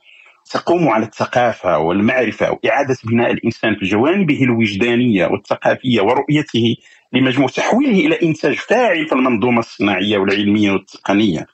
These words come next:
في الأول كان هذا الإنسان هو مركز، تم تحويله إلى المركز.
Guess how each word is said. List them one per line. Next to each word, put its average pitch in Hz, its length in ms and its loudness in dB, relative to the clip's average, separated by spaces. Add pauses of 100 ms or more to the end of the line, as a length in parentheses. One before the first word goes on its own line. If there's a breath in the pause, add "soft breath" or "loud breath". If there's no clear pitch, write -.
(100)
في 127 60 -4
الأول 151 460 0
كان 156 260 0
هذا 139 260 0
الإنسان 143 520 0
هو 117 200 2
مركز، 165 640 0 (260)
تم 120 180 0
تحويله 120 480 0
إلى 113 180 0
المركز. 131 440 0